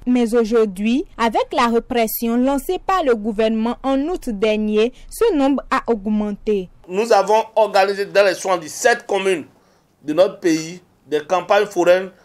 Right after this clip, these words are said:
Speaker 2: de collecte sur place de dossiers d'immatriculation ainsi que de fixation de plaques et de la remise de la carte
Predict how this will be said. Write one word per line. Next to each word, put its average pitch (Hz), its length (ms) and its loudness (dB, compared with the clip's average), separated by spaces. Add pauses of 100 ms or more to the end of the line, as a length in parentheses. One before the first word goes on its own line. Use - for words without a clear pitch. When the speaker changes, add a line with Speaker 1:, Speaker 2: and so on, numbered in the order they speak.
(240)
Speaker 2:
de 180 200 2
collecte 220 680 0 (360)
sur 185 340 -6
place 220 460 -2 (360)
de 151 160 -6
dossiers 190 360 0
d'immatriculation 165 960 -2 (480)
ainsi 233 400 2
que 254 160 2
de 185 160 2
fixation 240 960 -2 (400)
de 151 60 -6
plaques 208 500 0
et 214 80 0
de 190 140 2
la 180 180 4
remise 185 420 -6
de 160 80 -4
la 170 140 0
carte 180 300 0